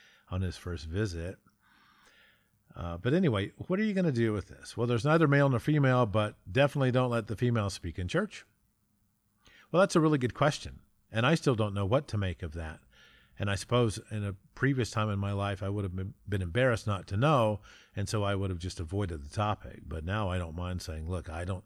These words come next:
know this," or, "I'm still working on that. Uh, I still don't understand this."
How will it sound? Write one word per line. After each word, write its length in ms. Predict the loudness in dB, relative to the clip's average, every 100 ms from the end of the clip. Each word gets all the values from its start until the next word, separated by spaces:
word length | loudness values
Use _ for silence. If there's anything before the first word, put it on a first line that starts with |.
| _ -20 -20 -12 -4
know 120 | -2
this," 320 | 0 0 -2
or, 40 |
"I'm 120 | -6 -6
still 260 | 0 0
working 300 | 2 0 -2
on 160 | -4 -2
that. 320 | 0 0 -4 -12 _ _ _ _ _ _ -10
Uh, 60 | -8
I 140 | -4
still 260 | -4 -2 0
don't 180 | 0 -2
understand 560 | -6 -4 -2 -2 -2
this." 340 | -4 -10 -12